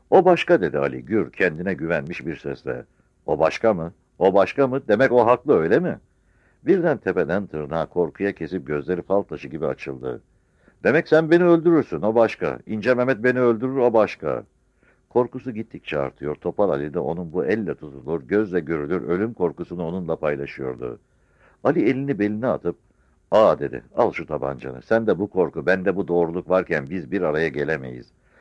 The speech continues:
Sen bana hiçbir zaman güvenemeyecek, hep korku içinde yaşayacaksın. Al şu tabancanı da ben gideyim. Gideyim de başımın çaresine bakayım."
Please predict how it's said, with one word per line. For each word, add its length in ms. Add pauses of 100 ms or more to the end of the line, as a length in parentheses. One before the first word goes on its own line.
(120)
Sen 240
bana 180
hiçbir 320
zaman 340
güvenemeyecek, 800
hep 200
korku 280
içinde 360
yaşayacaksın. 800 (520)
Al 180
şu 140
tabancanı 560
da 120
ben 180
gideyim. 380 (280)
Gideyim 340
de 100
başımın 340
çaresine 560
bakayım." 460